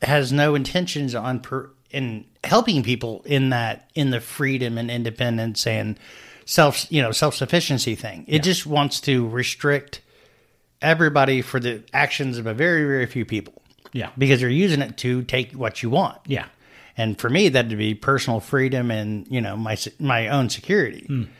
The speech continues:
Speaker 1: But at the same time, we have these three branches of government that are not working like they were designed to work
Speaker 2: No,
Speaker 1: anymore.
Speaker 2: they, they really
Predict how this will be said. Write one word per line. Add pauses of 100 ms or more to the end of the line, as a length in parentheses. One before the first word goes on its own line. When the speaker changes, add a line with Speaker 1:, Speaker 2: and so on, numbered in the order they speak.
(360)
Speaker 1:
But
at
the
same
time, (960)
we
have
these
three
branches
of
government (880)
that
are
not
working
like
they
were
designed
to
work
Speaker 2:
No,
Speaker 1:
anymore.
Speaker 2:
they,
they (240)
really